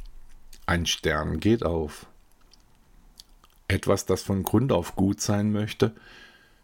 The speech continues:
das soll einmal aus jeder Position betrachtet wahr und richtig sein. Dreifach sei das Wesen der Dinge in einer vollständig voneinander unabhängigen Weise zu erklären.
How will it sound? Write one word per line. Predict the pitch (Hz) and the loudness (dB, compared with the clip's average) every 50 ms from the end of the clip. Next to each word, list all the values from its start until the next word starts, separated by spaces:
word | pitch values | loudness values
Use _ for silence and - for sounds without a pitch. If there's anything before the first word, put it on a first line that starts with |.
| _ - | _ -2
das | - 104 98 - | 0 0 2 4
soll | - 104 107 117 | 4 4 4 4
einmal | - 120 117 113 113 110 110 110 | 4 2 2 2 2 2 0 0
aus | 110 117 110 - - | 0 -2 -2 -2 -2
jeder | 127 120 127 135 135 131 | 0 0 0 2 0 -2
Position | 131 - - 120 117 - 117 110 - - 107 104 117 | -2 0 -2 -2 -2 -2 -6 -4 0 0 2 2 2
betrachtet | 113 117 - - 92 92 95 98 - - 98 - - 85 | 0 -2 -2 0 0 0 0 0 0 0 0 0 0 0
wahr | 85 90 90 90 101 110 123 127 - - | 0 2 2 2 0 -2 -4 -6 -4 0
und | - 117 120 - - | 0 0 0 0 -2
richtig | - 95 87 - - 78 - | -4 -4 -4 -4 -8 -8 -6
sein. | - - 85 80 78 78 80 80 - _ _ _ _ _ _ _ _ _ _ _ _ _ _ _ _ _ _ _ _ _ _ _ _ _ _ _ _ _ _ _ _ _ _ _ _ | -4 -2 -2 -2 -2 -4 -6 -8 -10 _ _ _ _ _ _ _ _ _ _ _ _ _ _ _ _ _ _ _ _ _ _ _ _ _ _ _ _ _ _ _ _ _ _ _ _
Dreifach | - - 95 110 113 127 135 131 123 - - 85 78 73 - - - - - | -6 0 2 4 4 4 2 0 0 0 0 0 0 0 -6 -10 -14 -18 -18
sei | - - - 92 85 | -12 -4 0 0 2
das | 85 - 85 - - | 2 0 -4 -4 0
Wesen | 85 80 87 95 - 107 | 0 0 2 2 0 0
der | 87 90 90 | 0 0 -2
Dinge | - - 90 92 101 107 113 113 110 - _ - | 0 0 0 0 0 0 -2 -2 -6 -10 _ -2
in | 95 | 0
einer | 90 85 82 82 78 | 0 0 0 -2 -4
vollständig | - - 92 90 101 110 - - - 110 101 104 104 104 107 - | 0 2 4 4 4 2 -2 0 0 2 2 2 0 -2 -2 -4
voneinander | - - 90 87 85 82 85 82 80 82 82 80 - - - - | -2 -2 -2 0 0 -2 -2 -2 -2 -2 -2 -2 -2 -2 -4 -4
unabhängigen | - 95 101 113 120 123 123 - - 107 101 90 - - 92 85 76 | -2 0 2 2 2 0 -2 -4 -8 -8 -8 -6 -6 -4 -4 -2 -2
Weise | 71 73 71 78 80 80 - - - - | -2 -2 -2 -2 -4 -4 -6 -10 -12 -8
zu | - - - | -6 -6 -4
erklären. | - 95 98 - - - - 82 80 78 78 76 - - 76 76 | -2 -4 -4 -4 -6 -6 -4 -2 -2 -2 -2 -4 -4 -4 -4 -6